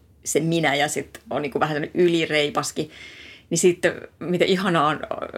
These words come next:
valua jonnekin kavereiden pariin olla, vaan niinku, että oh, noi tietää, kuka mä oon, että vaikka, vaikka mä en nyt niinku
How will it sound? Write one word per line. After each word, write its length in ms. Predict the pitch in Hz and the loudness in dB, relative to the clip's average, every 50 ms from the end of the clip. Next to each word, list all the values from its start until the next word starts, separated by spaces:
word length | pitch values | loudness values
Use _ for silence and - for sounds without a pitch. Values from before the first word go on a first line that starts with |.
| - 160 156 | -8 -4 0
valua 360 | 151 165 170 175 170 160 143 | 0 2 4 4 4 4 4
jonnekin 460 | 143 147 151 - - - 175 170 - - | 2 0 -2 -2 -2 -4 -6 -8 -6 -6
kavereiden 520 | - 214 214 185 226 190 160 156 190 233 | -4 -2 0 2 4 4 4 2 2 0
pariin 400 | 220 - 208 202 - 190 190 185 | 0 0 2 2 2 2 4 4
olla, 140 | 233 214 180 | 4 4 4
vaan 100 | 170 170 | 2 0
niinku, 120 | 165 165 | -2 -2
että 160 | 180 180 - 190 | -2 0 0 0
oh, 140 | 175 - - | 0 0 -2
noi 140 | 190 180 175 | 0 0 2
tietää, 320 | 175 180 175 170 - 170 | 4 4 2 4 4 2
kuka 220 | 175 185 175 240 240 | 2 2 2 2 2
mä 120 | 226 202 - | 2 2 2
oon, 260 | - 220 190 180 175 180 | 4 4 4 4 2 0
että 120 | - - | 0 2
vaikka, 320 | - - - 226 - 226 226 - 339 370 339 254 - - | 2 2 2 2 2 2 2 2 2 0 0 -2 0 2
vaikka 220 | - - 190 190 | 2 2 2 0
mä 160 | 185 175 160 165 | 0 0 2 2
en 100 | 165 165 | 2 0
nyt 200 | 180 175 175 - | 0 -2 0 0
niinku 320 | 160 156 156 170 170 165 | -2 0 2 0 0 0